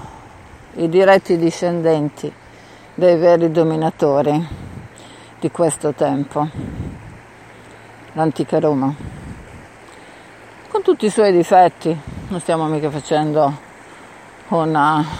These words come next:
una trasmissione nostalgica sull'antica Roma, assolutamente no.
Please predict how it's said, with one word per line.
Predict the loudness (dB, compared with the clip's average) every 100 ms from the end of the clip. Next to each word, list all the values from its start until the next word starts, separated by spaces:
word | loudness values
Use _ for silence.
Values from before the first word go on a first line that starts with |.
| -14 -10
una | -4 -2
trasmissione | 0 -2 -2 -2 -2 -2 -2
nostalgica | -6 -2 2 2 2 -4 -8 -8 -10 -16 -20 -20 -16
sull'antica | -2 0 0 -2 -4 -2
Roma, | 0 0 0 -2 -4
assolutamente | -6 -4 -2 -2 -2 -4 -4 -6 -4
no. | -2 -2